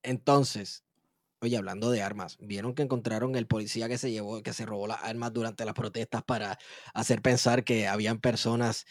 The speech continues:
ligadas a grupos extremistas violentos que se robaron armas para tratar de hacer un golpe de estado o algo así como se estaba tratando de proyectar durante las protestas del verano veinte diecinueve? Fue un policía. Y yo te apuesto a ti un ojo de la cara que Henry Escalera sabía absolutamente todo lo que estaba pasando, si no fue el que dio la orden.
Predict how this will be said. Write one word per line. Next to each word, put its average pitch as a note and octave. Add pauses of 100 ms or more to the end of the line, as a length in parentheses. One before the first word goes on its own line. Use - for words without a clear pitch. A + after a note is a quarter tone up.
(300)
ligadas B2+
a C3
grupos B2+
extremistas B2
violentos A#2+
que A2+
se A2+
robaron A2
armas A#2+
para A2+
tratar G#2
de A#2+
hacer A#2
un A#2+
golpe A#2
de A2+
estado A2+
o A2+
algo A2+
así A2+
como G2+
se -
estaba G2+
tratando A2
de A2+
proyectar A2
durante G#2+
las G#2+
protestas G#2
del A2+
verano A2
veinte G#2+
diecinueve? G#2+ (440)
Fue -
un A2+
policía. A#2 (560)
Y B2+
yo B2
te C#3
apuesto C3
a C3+
ti C#3
un C3
ojo C#3+
de D3
la C#3+
cara D3
que B2+
Henry A#2
Escalera A#2
sabía B2+
absolutamente B2+
todo A#2
lo B2
que C3
estaba C#3
pasando, D3+
si A#2
no B2
fue B2+
el B2+
que B2
dio A2
la G#2+
orden. G2+